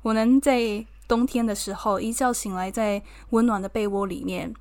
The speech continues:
也要保持感激，因为不是每一个人都有。至少不要觉得这一切是理所当然的。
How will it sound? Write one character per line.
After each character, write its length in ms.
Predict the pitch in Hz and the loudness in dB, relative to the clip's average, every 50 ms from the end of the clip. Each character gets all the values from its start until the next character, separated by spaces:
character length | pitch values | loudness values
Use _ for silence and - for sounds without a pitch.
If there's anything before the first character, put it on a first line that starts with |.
| - - - - - - - - - | -18 -20 -20 -20 -20 -20 -16 -12 -6
也 200 | 254 226 233 240 | 0 0 2 2
要 120 | 233 247 | 2 2
保 160 | - 214 190 | 4 2 2
持 120 | - - 214 | 2 -2 -6
感 180 | 208 185 190 | -6 -6 -6
激， 120 | 185 - 202 | -6 -6 -4
因 100 | 208 226 | -2 -2
为 100 | 247 240 | -2 -2
不 100 | - 208 | -2 -4
是 100 | - 233 | -2 -2
每 140 | 208 208 208 | -2 -2 -2
一 60 | 190 | -4
个 60 | 196 190 | -4 -4
人 120 | 185 185 | -4 -4
都 160 | 180 180 180 | -4 -4 -6
有。 260 | 185 - - - - 247 - - - - - - - | -4 -6 -6 -6 -8 -10 -12 -14 -20 -20 -20 -12 -2
至 140 | - 381 | -2 -2
少 180 | - - 247 202 | 0 0 -2 -2
不 100 | - 220 | 0 0
要 160 | 208 220 240 | 0 0 0
觉 160 | 240 - 190 | 0 -2 -4
得 80 | 185 196 | -4 -4
这 160 | 196 - 254 | -2 -2 -2
一 160 | 240 214 208 | 0 0 -2
切 160 | 208 - - 208 | -4 -2 -4 -4
是 180 | 202 - 202 | -2 -4 -6
理 160 | 190 185 185 | -6 -4 -4
所 200 | 190 - - - - | 2 2 2 2 4
当 240 | - 180 180 180 - | 0 0 0 0 -2
然 180 | - - - - | -4 -6 -10 -8
的。 260 | - 127 107 - 269 | -8 -8 -8 -8 -12